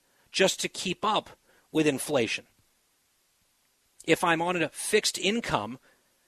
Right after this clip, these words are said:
that isn't caught up yet in the indexing to inflation, it's just outpacing it, I'm getting swamped, I'm drowning in this, can I go see my children or grandchildren, for example? We heard from some of you when we took calls a couple weeks ago on this.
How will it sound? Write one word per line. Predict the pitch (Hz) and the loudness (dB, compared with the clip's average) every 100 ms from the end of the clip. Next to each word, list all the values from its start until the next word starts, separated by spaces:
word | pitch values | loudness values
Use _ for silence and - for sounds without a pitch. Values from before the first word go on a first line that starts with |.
| _ | _
that | 156 - | 0 2
isn't | - 202 196 - | 2 4 2 -2
caught | - - 185 | -2 0 2
up | 190 190 160 | 2 0 0
yet | 113 127 - _ | 0 -2 -8 _
in | 147 143 | -6 -4
the | 143 | -2
indexing | 175 214 190 - - 143 | -2 2 2 2 0 -2
to | - 135 | -4 -4
inflation, | 123 135 117 110 143 | -6 -4 -2 -2 -6
it's | 123 | -6
just | 147 - | -6 -4
outpacing | 143 160 - - 165 - 143 | 0 0 0 -2 0 0 -2
it, | 127 | -2
I'm | 127 | 0
getting | 147 151 139 | 0 0 0
swamped, | - 151 151 156 | -2 -2 -4 -4
I'm | 139 | -6
drowning | 120 - 135 190 196 135 | -8 -4 -2 0 0 -2
in | 120 | -2
this, | 117 120 - - - _ - | -2 -2 -6 -16 -20 _ -12
can | - 196 208 - | -2 0 0 -4
I | 156 165 160 156 - _ _ _ _ _ _ _ _ _ _ _ _ 113 | -4 0 0 0 -4 _ _ _ _ _ _ _ _ _ _ _ _ _
go | 151 180 | 8 8
see | 180 - 190 | 4 2 0
my | 190 196 | 0 -2
children | - - 240 240 160 | 0 2 2 2 -2
or | 131 | -6
grandchildren, | 120 156 226 240 - 139 120 | -4 -2 0 2 4 2 0
for | 107 131 120 | -8 -10 -8
example? | 110 123 101 113 | -4 -4 -6 -8
We | 113 | 0
heard | 160 170 | 0 0
from | 165 | -2
some | - 165 156 | -2 -2 -2
of | 123 | 0
you | 151 | 0
when | 170 | 0
we | 151 | -2
took | - 180 - | -4 -6 0
calls | 170 165 151 | 0 0 -2
a | |
couple | - 170 151 | -4 -4 -2
weeks | 220 226 | -2 -2
ago | 165 135 107 | -2 0 0
on | 101 | -2
this. | 92 - - | -10 -12 -12